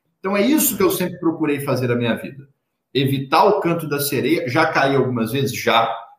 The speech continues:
Mas acordei a tempo de voltar e resgatar meu projeto. E sempre buscar estar preparado e fomentando as oportunidades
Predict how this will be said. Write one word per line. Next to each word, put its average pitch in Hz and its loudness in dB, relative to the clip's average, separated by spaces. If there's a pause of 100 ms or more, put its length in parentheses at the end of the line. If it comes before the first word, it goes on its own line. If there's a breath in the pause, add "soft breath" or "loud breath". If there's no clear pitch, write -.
Mas 127 0
acordei 139 2
a 156 2
tempo 165 -2
de 143 -2
voltar 147 4
e 156 4
resgatar 139 2
meu 123 0
projeto. 107 -6 (960)
E 233 0 (180)
sempre 233 0
buscar 180 2
estar - 0
preparado 196 4 (200)
e 147 -4
fomentando 180 2
as 175 4
oportunidades 143 -4